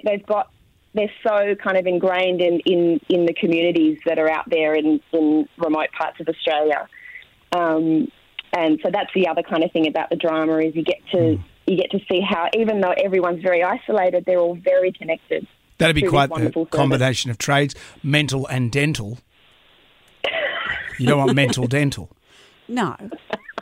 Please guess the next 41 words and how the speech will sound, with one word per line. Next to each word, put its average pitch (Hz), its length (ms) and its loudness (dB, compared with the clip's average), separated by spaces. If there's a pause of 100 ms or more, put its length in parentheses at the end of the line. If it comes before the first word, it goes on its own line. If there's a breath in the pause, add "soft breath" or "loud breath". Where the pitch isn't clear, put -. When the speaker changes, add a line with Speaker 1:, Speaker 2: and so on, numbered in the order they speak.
(140)
Speaker 2:
Well, 143 280 -4
or 147 60 -2
dental 127 440 -4
mental. 147 360 0
Speaker 3:
No, 185 200 -6
easy 254 320 2
day 190 240 2
for 170 140 -4
the 165 80 -2
signwriter, 156 640 0
though. - 220 -8 (200)
Speaker 2:
<laughs> 190 60 4
It - 160 2
would - 160 0 (100)
be 262 100 -2
easy. 147 280 0
But 214 180 0
when 240 160 0
you're 208 120 0
out 214 200 -2
there, 175 220 -2 (320 loud breath)
y-, 175 180 0
you 175 80 0
know, 160 120 4
and 170 100 4
I've 170 160 2
lived 156 240 0
in 139 120 -2
remote 139 340 0
places 135 380 0
of 123 60 -6
Australia, 135 540 0 (220 loud breath)
and 151 120 -2
you're 147 100 0
very 156 280 2
isolated. 131 600 -2
I 135 100 -2
know 147 180 2
what 139 140 0
it's - 160 -4
like. 139 300 -2